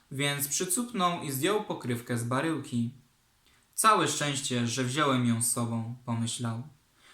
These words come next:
Nie każdy miś, wychodząc z domu w taki upał jak dzisiaj, pomyślałby o tym, żeby wziąć z sobą swoje małe co nieco. I zaczął zajadać.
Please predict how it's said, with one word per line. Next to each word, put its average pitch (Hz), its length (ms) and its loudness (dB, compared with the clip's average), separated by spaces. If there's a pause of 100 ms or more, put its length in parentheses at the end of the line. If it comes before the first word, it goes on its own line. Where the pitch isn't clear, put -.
(160)
Nie 165 140 -2
każdy 180 440 2
miś, 190 200 0
wychodząc 175 520 0
z 123 60 -2
domu 156 280 0
w - 80 -6
taki 160 320 -2
upał 123 500 0
jak 117 240 0
dzisiaj, 120 480 -2
pomyślałby 135 720 0
o 123 100 4
tym, 123 260 0
żeby 120 280 0
wziąć 170 380 0
z - 60 0
sobą 123 260 2
swoje 120 380 2
małe 151 460 6
co 120 200 0
nieco. 117 520 0 (680)
I 131 80 0
zaczął 165 460 2
zajadać. 117 800 -2